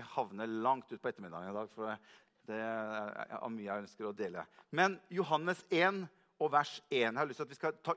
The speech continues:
utgangspunktet i dette, og så skal vi gå inn i litt mer sånn, sånn hard, hard, hard,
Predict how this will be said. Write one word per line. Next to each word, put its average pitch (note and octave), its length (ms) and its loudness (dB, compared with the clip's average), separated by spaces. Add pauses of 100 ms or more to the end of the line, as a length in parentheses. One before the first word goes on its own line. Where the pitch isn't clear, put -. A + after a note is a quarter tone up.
utgangspunktet B2+ 960 -4
i C#3 160 -8
dette, E3 400 0 (240)
og B2 100 -10
så B2 80 -18
skal C3+ 200 -2
vi C3+ 100 -8
gå D3+ 140 -2 (100)
inn D3+ 400 -4
i C#3 80 -4
litt C#3 240 -6
mer C3 400 4
sånn, B2+ 240 -2 (320)
sånn C3 300 -10
hard, A#2+ 260 -2 (380)
hard, - 180 -4 (160)
hard, - 320 -2